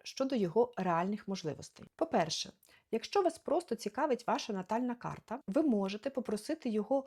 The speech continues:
прояснити окремі елементи карти. Наприклад, що означає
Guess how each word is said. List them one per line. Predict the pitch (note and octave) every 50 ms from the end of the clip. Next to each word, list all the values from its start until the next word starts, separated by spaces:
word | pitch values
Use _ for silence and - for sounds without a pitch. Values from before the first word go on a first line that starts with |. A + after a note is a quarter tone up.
| - - _ _ _
прояснити | - C#4+ C#4 C4 A#3+ A3 - - G#3 G#3 A3+ A#3+ - F4 F#4 F4+ _ - - - _ _ -
окремі | A3 G#3+ - - A3 A3 B3 D4+ F4 E4+ - -
елементи | - G#3 A3 A3 A#3+ A#3 G#3 F3 - - -
карти. | - - D#3 - - - - - - -
Наприклад, | A3+ C#4+ C#4+ - A#3 G3 F#3 - E3 D#3+ -
що | - - - F4 F#4
означає | F4 F4 C4+ B3+ B3+ - C4 C4+ C#4 C#4 C4 B3+